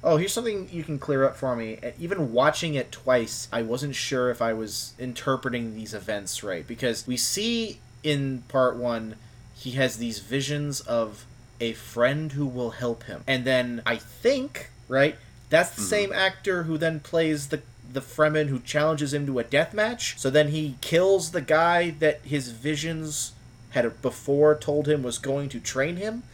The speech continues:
Speaker 1: Is that, is that what happened?
Speaker 2: Yes.
Speaker 1: Okay.
Speaker 2: Okay, so, and again, I, like, I, I, I'm tr-, I'm, I'm trying to s-, stay out of
Speaker 1: Well,
Speaker 2: spoiler
Speaker 1: it,
Speaker 2: territory.
Speaker 1: it's just that even from a one movie perspective, that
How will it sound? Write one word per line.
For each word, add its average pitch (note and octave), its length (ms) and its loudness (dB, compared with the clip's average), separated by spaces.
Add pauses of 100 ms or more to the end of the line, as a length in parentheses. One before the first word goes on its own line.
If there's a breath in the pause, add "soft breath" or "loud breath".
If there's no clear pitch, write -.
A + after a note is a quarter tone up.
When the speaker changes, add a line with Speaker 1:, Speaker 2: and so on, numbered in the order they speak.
(180 loud breath)
Speaker 1:
Is C#3 100 -10
that, C#3 100 0
is - 60 -10
that D#3+ 160 4
what G3 80 4
happened? G#3 400 -2 (580)
Speaker 2:
Yes. - 520 -4 (260)
Speaker 1:
Okay. C3+ 160 4
Speaker 2:
Okay, - 220 4 (120)
so, B2+ 420 4
and B2+ 140 6
again, B2 320 4
I, A#2 100 0
like, A#2 240 -2
I, B2 140 2 (100)
I, A#2 160 0 (140)
I'm A2+ 140 0
tr-, C#3 180 -6
I'm, G#2+ 240 -2 (260)
I'm G#2+ 160 0
trying D#3 460 4
to F3 80 -2
s-, D#3+ 120 -8 (180)
stay D#3 300 4
out C#3+ 160 4
of C#3 140 -6
Speaker 1:
Well, - 160 10
Speaker 2:
spoiler D3 100 8
Speaker 1:
it, - 60 2
Speaker 2:
territory. G#2+ 300 2
Speaker 1:
it's D#3+ 120 2
just G#3 160 6
that G3+ 160 4
even G3+ 140 -2
from G3 160 -4
a D#3+ 40 2
one D3 260 4
movie D#3 120 0
perspective, C3+ 600 -2 (120)
that C3 280 4